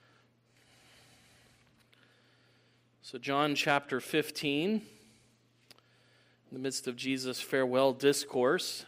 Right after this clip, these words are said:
in John's Gospel, and we'll read the first eight verses where Jesus declares, "I am the true vine."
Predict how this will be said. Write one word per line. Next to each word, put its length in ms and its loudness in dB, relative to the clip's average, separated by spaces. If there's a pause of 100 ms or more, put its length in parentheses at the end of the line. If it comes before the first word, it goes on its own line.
(120)
in 200 -8
John's 380 -2
Gospel, 520 0
and 100 -6
we'll 80 -4
read 180 -2
the 80 -6
first 380 -4
eight 220 -4
verses 640 -4 (560)
where 80 -8
Jesus 380 -4
declares, 500 -2
"I 140 0
am 180 -4
the 80 -4
true 320 -6
vine." 400 -8